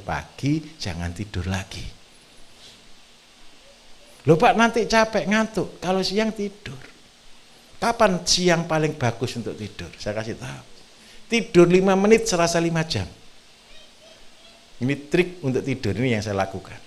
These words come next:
Setelah makan siang, tidur. Tidurnya cuma lima menit, sepuluh menit, tertidur. Tapi kayak sudah tidur lama sekali.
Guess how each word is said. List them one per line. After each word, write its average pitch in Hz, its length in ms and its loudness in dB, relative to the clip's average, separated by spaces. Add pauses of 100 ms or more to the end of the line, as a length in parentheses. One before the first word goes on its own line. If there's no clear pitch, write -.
(560)
Setelah 180 680 0
makan 147 520 -2
siang, 82 480 -4 (1400)
tidur. 107 320 -4 (2500)
Tidurnya 208 440 2
cuma 202 160 4
lima 196 200 2
menit, 202 280 2
sepuluh 180 320 2
menit, 180 320 -2
tertidur. 190 720 2 (360)
Tapi 175 360 -2
kayak 185 440 0
sudah 175 240 -2
tidur 131 360 -2
lama 160 960 -4
sekali. - 320 -4